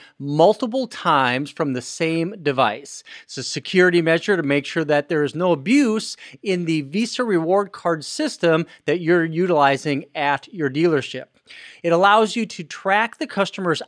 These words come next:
I P address from the registered device and prevents that offer from being presented after a customer registers. Now, you may have the opportunity or may have the desire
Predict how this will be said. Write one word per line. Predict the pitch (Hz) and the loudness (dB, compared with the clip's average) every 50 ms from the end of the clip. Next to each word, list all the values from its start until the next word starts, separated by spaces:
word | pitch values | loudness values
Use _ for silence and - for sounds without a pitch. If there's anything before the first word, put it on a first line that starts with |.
| _ _ | _ _
I | 170 175 202 214 196 - _ | 0 0 0 0 -4 -6 _
P | - - 269 294 285 | -6 -4 -2 0 0
address | 190 127 120 131 127 120 127 127 139 - - - _ _ | 0 -2 0 0 0 2 2 0 -2 -6 -12 -16 _ _
from | _ - _ - 214 233 240 233 | _ -6 _ 6 6 6 6 2
the | 202 190 156 | 0 0 -2
registered | 139 131 147 175 214 214 262 226 - - - 240 214 196 220 - - 165 | 0 2 2 2 2 2 -2 -8 -8 -6 -4 -4 -2 -2 -4 -10 -10 -2
device | 135 143 135 180 233 247 185 139 139 151 147 - - - - - | -2 0 2 4 4 4 4 4 2 0 -4 -8 -16 -20 -12 -8
and | 175 165 156 - | -6 -6 -6 -6
prevents | - - 156 139 131 123 156 202 240 233 202 - - | -10 -10 -10 -8 -4 0 2 2 2 2 -2 -6 -10
that | - - 170 160 - - | -6 -4 -4 -4 -4 -2
offer | - 160 180 196 196 - - 156 139 143 143 143 | 0 4 4 4 4 2 0 0 0 0 0 -2
from | - 160 143 135 | -4 -6 -6 -4
being | 139 147 151 143 120 | -4 -4 -4 -4 -8
presented | - - 139 131 123 226 254 277 254 - - 151 151 151 - _ _ _ _ - | -6 -6 -6 -4 0 2 2 2 2 2 0 0 0 -2 -6 _ _ _ _ 0
after | 160 156 160 160 - - 180 175 | 2 2 2 2 0 -2 -2 -2
a | 160 | -2
customer | - - 147 143 135 - - 147 147 147 156 | -2 -2 -4 -4 -4 -2 -6 -4 -2 -2 0
registers. | 185 240 262 233 208 175 - - - 123 - 139 - - _ _ - - - - _ | 0 0 0 0 -2 -6 -8 -8 -12 -16 -16 -18 -20 -20 _ _ -20 -20 -20 -8 _
Now, | 160 160 165 190 | 4 4 4 4
you | 220 196 175 175 170 | 2 0 -2 -2 0
may | 170 170 175 185 202 226 262 294 254 | 0 0 0 2 4 4 2 2 0
have | 220 220 226 233 220 | 0 0 0 -2 -2
the | 214 233 214 | 0 2 4
opportunity | 202 196 190 - 240 202 - - 180 156 143 139 131 143 151 196 - 269 | 4 4 4 2 -4 -10 -6 -6 -4 -2 -2 0 0 0 0 0 -2 -4
or | 202 170 160 | -4 -2 -2
may | 147 175 196 208 190 185 185 | -2 -6 -8 -6 -4 -4 -4
have | 170 160 180 175 165 | -2 -2 -4 -4 -2
the | 160 160 143 | -2 -2 -2
desire | 123 135 135 120 - 185 220 254 269 233 160 135 127 131 151 | -2 -4 -6 0 2 2 2 2 2 2 2 2 2 2 0